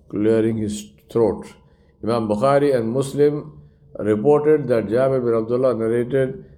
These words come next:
that Rasulullah sallallahu alaihi wasallam denounced those, which means he condemned those, who unexpectedly surprised their family at night, whether returning from a trip or otherwise, as if they distrusted them and they want to discover what goes on behind their backs.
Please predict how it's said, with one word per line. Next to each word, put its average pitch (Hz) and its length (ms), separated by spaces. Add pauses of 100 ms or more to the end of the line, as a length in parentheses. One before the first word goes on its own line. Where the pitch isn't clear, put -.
(140)
that 117 240
Rasulullah 113 380
sallallahu 104 180
alaihi 110 80
wasallam 135 380
denounced 147 560
those, 90 380 (500)
which 110 560
means 110 120
he 113 140 (260)
condemned 104 380
those, 92 300 (320)
who 113 200
unexpectedly 143 840 (340)
surprised 135 560
their 120 160
family 117 480 (100)
at 92 220
night, 139 420 (360)
whether 107 320
returning 120 480
from 104 180
a 92 80
trip 147 300
or 110 100
otherwise, 123 600
as 123 240
if 131 180
they 113 100
distrusted 117 880
them 123 240 (420)
and 104 160
they 104 60
want 117 260
to 117 100
discover 117 580
what 101 300
goes 101 220
on 107 180
behind 92 300
their 85 140
backs. 78 400